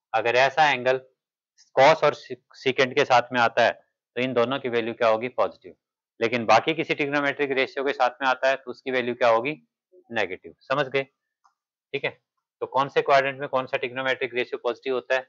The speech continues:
ये आपको पता होना चाहिए। इसको आप ऐसे भी याद रख सकते हो, ठीक है, after school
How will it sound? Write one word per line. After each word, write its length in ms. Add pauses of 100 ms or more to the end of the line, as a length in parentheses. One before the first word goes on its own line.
(120)
ये 80
आपको 220
पता 220
होना 200
चाहिए। 320 (440)
इसको 240
आप 160
ऐसे 240
भी 100
याद 120
रख 180
सकते 260
हो, 80 (880)
ठीक 160
है, 240 (1600)
after 380 (400)
school 340